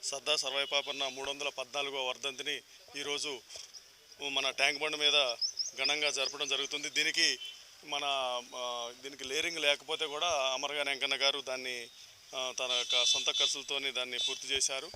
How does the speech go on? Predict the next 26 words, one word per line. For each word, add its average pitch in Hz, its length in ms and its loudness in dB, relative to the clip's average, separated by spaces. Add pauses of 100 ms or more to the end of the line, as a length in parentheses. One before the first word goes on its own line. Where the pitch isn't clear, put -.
(200)
వారికి 131 240 -2
ధన్యవాదాలు 143 560 6
తెలియజేస్తున్నాం. 139 680 2 (360)
అదేవిధంగా 151 520 6
పోరాడిన 160 580 6
వాడే 151 320 6
పరిపాలనకు 151 600 2
అర్హుడని, 147 480 -4 (440)
ఆ 135 80 8
రోజు 156 420 4 (460)
కుల 165 160 8
మతాలకు 160 460 6
అతీతంగా 151 460 6
వివక్ష 143 420 6
లేకుండా 147 420 6
స్థానిక 156 440 2 (540)
పేద 156 160 8
ప్రజల 160 360 4
తరపున 151 300 0
పోరాడి 147 600 2 (720)
తన 151 140 0
బహుజనులందరినీ 156 880 0
ఏకతాటిపై 151 520 0
నడిపించిన 147 480 -2 (560)
బహుజన 156 300 2 (120)
చక్రవర్తి 160 580 2